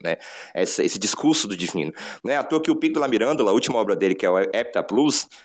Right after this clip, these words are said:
ele vai se dedicar ao Gênese, justamente porque o Gênese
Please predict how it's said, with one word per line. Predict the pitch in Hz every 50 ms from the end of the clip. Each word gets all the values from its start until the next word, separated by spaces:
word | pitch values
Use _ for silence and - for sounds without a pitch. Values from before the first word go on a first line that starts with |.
| _ -
ele | 95 95 101
vai | 113 110
se | -
dedicar | 113 107 - - 127
ao | 147 -
Gênese, | 147 - 117 143 180 175 113 87 82 82 - - -
justamente | 107 131 - - 139 127 131 -
porque | - 139 135 - 135 135
o | 175 208
Gênese | 127 - - - 120 120 135 160 185 202 233 - 208 262 320